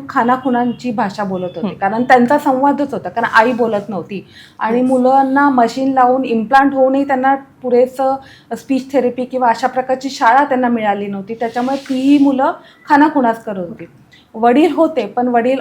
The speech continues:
Speaker 1: ऑइल टँकरचं, अ, टँकरचं ड्रायव्हर म्हणून काम करायचे.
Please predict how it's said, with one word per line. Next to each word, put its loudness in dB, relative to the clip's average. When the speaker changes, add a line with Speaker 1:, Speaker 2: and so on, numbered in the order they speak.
Speaker 1:
ऑइल 2
टँकरचं, -4
अ, -4
टँकरचं 0
ड्रायव्हर 2
म्हणून -4
काम -6
करायचे. -14